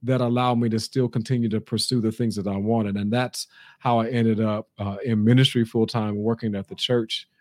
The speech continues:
and having that conversation with my pastor, how, you know, I was able to have autonomy. I was able to go to different conferences. I was able to, uh, do a lot of things that I probably would not have had the opportunity to do working a regular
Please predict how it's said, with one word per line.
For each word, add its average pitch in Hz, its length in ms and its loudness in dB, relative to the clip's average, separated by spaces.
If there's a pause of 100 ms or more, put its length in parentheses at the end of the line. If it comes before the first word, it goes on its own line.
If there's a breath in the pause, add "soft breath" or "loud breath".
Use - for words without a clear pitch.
(300 soft breath)
and 104 160 -4
having 117 320 0
that 110 160 0
conversation 113 640 0
with 104 160 -2
my 101 140 -6
pastor, 117 540 -4
how, 104 420 -2 (460 soft breath)
you 123 100 0
know, 110 100 2
I 104 60 -2
was 110 140 0
able 117 280 2
to 113 60 2
have 113 200 0
autonomy. 117 640 2
I 101 60 -2
was 101 160 -4
able 107 220 -2
to 110 80 0
go 117 240 4
to 139 160 0
different 113 440 -2 (360 soft breath)
conferences. 123 840 0
I 107 80 -2
was 104 160 -4
able 110 300 -2
to, 104 640 -2 (300 loud breath)
uh, 104 200 -4
do 156 220 6
a 143 160 4
lot 135 140 4
of 127 100 0
things 123 680 2
that - 180 -2
I 123 80 0
probably 180 520 0
would 143 220 0
not 143 160 0
have 127 100 -2
had 123 200 -2
the 120 60 -6
opportunity 113 480 -2
to 104 80 -2
do 120 200 2
working 113 480 0
a 104 60 -2
regular 107 920 0